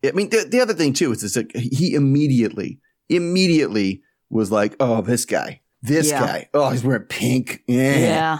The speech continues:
Speaker 1: I'd never wear that. Huh, what
Speaker 2: I
Speaker 1: a,
Speaker 2: would
Speaker 1: what a
Speaker 2: never wear that. It's
Speaker 1: loser.
Speaker 2: ridiculous. You look like a
Speaker 1: You're
Speaker 2: flamingo."
Speaker 1: You look like a flamingo, man. Like, he's just,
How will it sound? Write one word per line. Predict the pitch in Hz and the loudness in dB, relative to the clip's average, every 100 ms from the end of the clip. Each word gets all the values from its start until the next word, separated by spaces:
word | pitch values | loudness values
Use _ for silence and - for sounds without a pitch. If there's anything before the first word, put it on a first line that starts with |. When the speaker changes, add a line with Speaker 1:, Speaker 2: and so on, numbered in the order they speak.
| - | -2
Speaker 1:
I'd | 139 123 | 0 2
never | 127 135 131 | 2 2 2
wear | 113 104 | 2 2
that. | 120 123 110 | 2 2 2
Huh, | 107 135 123 | 2 0 2
what | 120 | 2
Speaker 2:
I | 127 | 2
Speaker 1:
a, | |
Speaker 2:
would | 120 | 0
Speaker 1:
what | 117 135 | 0 2
a | |
Speaker 2:
never | 127 208 185 | 2 0 0
wear | 127 - 151 | 0 0 2
that. | 143 | 2
It's | 123 | 4
Speaker 1:
loser. | 135 123 | 2 0
Speaker 2:
ridiculous. | 107 196 202 190 147 139 | 0 -2 -2 -2 -4 -4
You | 156 | -4
look | 160 160 | -2 0
like | 160 | 2
a | |
Speaker 1:
You're | 131 | 0
Speaker 2:
flamingo." | 101 139 151 156 160 139 135 156 - _ _ _ - | -2 -4 -2 -2 -2 -2 -4 -6 -14 _ _ _ -4
Speaker 1:
You | 131 | 2
look | 147 | 2
like | 123 107 | 0 -6
a | |
flamingo, | - 107 117 143 123 104 | -6 -2 2 2 2 0
man. | 107 110 | 0 0
Like, | 120 120 | 0 -2
he's | 117 135 | 0 0
just, | 147 151 | 0 -2